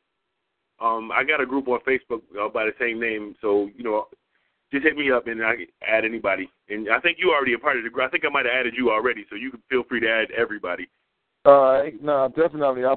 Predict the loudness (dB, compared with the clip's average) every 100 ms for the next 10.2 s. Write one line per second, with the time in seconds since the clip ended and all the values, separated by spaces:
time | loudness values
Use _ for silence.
0 | 4 4 4 0 0 0 2 2 2 4
1 | 2 0 -6 -6 0 4 4 2 -2 2
2 | 2 2 4 6 6 2 0 0 0 0
3 | 0 -2 -10 _ _ _ _ _ _ -4
4 | 2 6 8 8 6 2 2 2 -4 _
5 | -20 _ 0 0 2 0 0 -2 0 0
6 | 2 2 2 -2 -6 0 6 6 4 -2
7 | 0 2 2 2 0 0 0 0 0 2
8 | 4 6 6 6 2 2 -2 -6 _ _
9 | _ -4 2 4 4 4 0 0 0 2
10 | 4 2